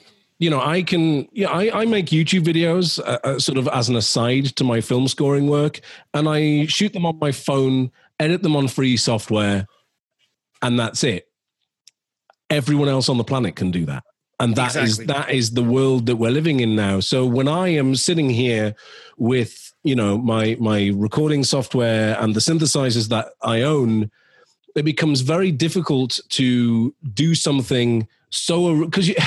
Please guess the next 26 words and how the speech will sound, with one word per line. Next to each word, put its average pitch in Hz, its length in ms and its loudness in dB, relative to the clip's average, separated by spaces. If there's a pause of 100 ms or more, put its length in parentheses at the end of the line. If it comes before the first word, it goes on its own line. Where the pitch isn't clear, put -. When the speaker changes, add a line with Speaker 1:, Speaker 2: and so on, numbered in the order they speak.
(240)
Speaker 1:
<sighs> - 340 -18 (120)
you 190 200 2
have 233 260 0
to 254 100 0
dance 180 580 0
an 160 120 0
interesting 165 560 0
line 127 420 2
of 113 180 -2
original, 101 540 0 (100)
uh, 98 200 0
originality. 117 880 -2 (480)
You 139 240 2
have 151 280 0
to 156 120 0
be 160 260 0
original 180 540 2
enough 139 360 0
that 196 160 -2 (180)
you're 147 340 0
gonna 147 160 2
get 131 240 -2
hired 131 520 0 (100)
over 120 320 2
someone 113 400 0
else, 175 440 -2